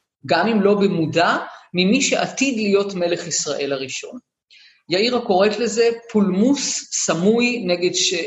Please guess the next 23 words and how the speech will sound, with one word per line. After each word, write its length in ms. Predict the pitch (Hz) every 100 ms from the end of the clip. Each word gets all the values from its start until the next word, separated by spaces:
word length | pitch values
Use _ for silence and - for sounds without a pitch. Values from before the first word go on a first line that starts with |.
| 160
נגד 260 | 175 170 165
שאול, 380 | 160 180 226 208
כלומר, 300 | 165 160 160
סיפור 440 | - 175 220 214
פילגש 360 | 180 175 151 -
בגבעה 440 | 135 139 175 190 190 - -
הוא 260 | - 208 208
פולמוס 680 | 185 160 175 208 202 - -
סמוי 400 | 147 156 185 185 165
נגד 260 | 156 156 156 - -
שאול. 440 | - 123 139 - - _ _ _ _
ואני 180 | 180 262
אומרת, 520 | 339 349 359 226 214 214 - - _ _ _ _ -
יש 180 | 277 -
סיכוי 460 | - 254 - 349 -
קלוש, 720 | - 247 339 359 - - - - _ -
כשאנחנו 480 | - 170 240 254 311
נתקלים 720 | 214 202 - 170 190 247 226
ב-, 240 | 165 147 143 147
בפרטים 460 | - 160 156 240
הביוגרפיים 640 | 214 156 151 135 196 226 202
של 200 | 185 147
שאול, 500 | - 165 214 269